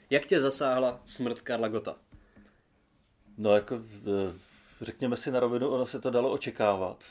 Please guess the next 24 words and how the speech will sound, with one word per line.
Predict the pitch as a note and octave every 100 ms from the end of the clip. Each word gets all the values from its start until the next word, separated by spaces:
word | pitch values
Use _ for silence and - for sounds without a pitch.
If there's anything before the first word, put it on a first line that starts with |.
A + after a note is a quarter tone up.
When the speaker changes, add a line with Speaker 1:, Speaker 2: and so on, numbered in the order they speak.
| -
Speaker 1:
Dalo, | A2 G2+ G2+ - -
dalo, | G2+
Speaker 2:
Ale, | G2+ G#2 A2 A2+
Speaker 1:
bylo | A#2
nemocnej. | A#2+ G#2 -
Speaker 2:
ale | G2+ A2 A#2+
přesto, | - - C3+
když | A#2+
jsem | - A#2+
si | A2
tu | C3+
zprávu | - A#2+ A#2
přečet, | B2 B2+ - A2+
tak | - A#2+ - - - - _ _ _ _ _ _
mně | A2
z | -
toho | A#2
bylo | A#2 C3
smutno, | - C#3 - F#3
protože | C3 - E3+ A2+
přece | - A2
Speaker 1:
Jo. | A#2+
Speaker 2:
jenom, | B2+ C3 B2 A#2+
eh, | -